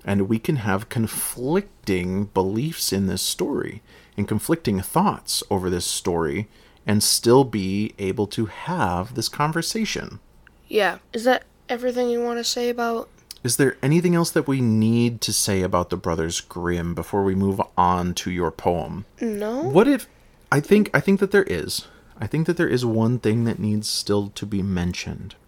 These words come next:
Speaker 1: Were the Brothers Grimm the authors of this
Speaker 2: Hmm.
Speaker 1: story?
Speaker 2: They were not.
Speaker 1: They were not. What did they do?
Speaker 2: They collected, they also authored some of their stories.
Speaker 1: They did write some of their own stories. But this story,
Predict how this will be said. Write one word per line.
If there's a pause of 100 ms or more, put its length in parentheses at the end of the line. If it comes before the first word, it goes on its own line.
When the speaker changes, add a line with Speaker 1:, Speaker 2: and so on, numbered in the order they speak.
Speaker 1:
Were
the
Brothers (140)
Grimm (320)
the (120)
authors (360)
of
this
Speaker 2:
Hmm.
Speaker 1:
story? (260)
Speaker 2:
They
were
not.
Speaker 1:
They
were
not.
What
did
they
do? (160)
Speaker 2:
They
collected,
they
also
authored
some
of
their
stories.
Speaker 1:
They
did
write
some
of
their
own
stories.
But
this
story,